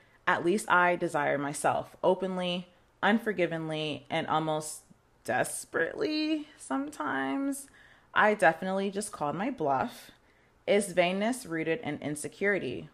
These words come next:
or is it a level of confidence that, in a way, says you have accepted all your insecurities?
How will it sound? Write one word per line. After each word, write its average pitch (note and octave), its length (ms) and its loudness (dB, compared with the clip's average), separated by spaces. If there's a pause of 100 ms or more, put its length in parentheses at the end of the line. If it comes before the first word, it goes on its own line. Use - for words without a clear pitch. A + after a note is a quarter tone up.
or D3+ 220 4
is D3 200 -2
it D#3 100 0
a D3+ 80 2
level C3+ 300 2
of C3+ 120 -6
confidence F3 640 0
that, C#3+ 400 2
in C#3+ 480 -6 (500)
a E3+ 80 6
way, F#3+ 380 8
says D3+ 440 4
you D#3 120 -4
have D#3 160 -2
accepted D3 360 -4
all C3+ 140 0
your C#3 140 -4
insecurities? C#3 800 -4